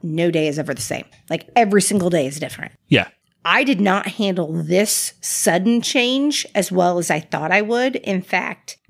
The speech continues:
Speaker 2: I don't think anybody really did, even, even schooling, because it was much different at the beginning than it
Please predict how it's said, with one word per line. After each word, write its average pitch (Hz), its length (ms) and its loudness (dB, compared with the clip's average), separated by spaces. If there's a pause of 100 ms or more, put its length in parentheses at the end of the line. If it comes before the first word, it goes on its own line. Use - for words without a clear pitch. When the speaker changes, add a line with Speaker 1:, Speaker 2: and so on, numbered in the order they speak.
Speaker 2:
I 190 100 2
don't 214 180 4
think 165 180 4
anybody 123 360 2
really 92 300 0
did, 87 220 -4
even, 165 340 2
even 160 280 2
schooling, 147 580 2
because 120 300 0
it 139 120 2
was 135 560 0 (540)
much 139 480 2
different 123 440 0
at 120 120 2
the 120 80 -4
beginning 113 580 2
than 104 120 2
it 104 180 0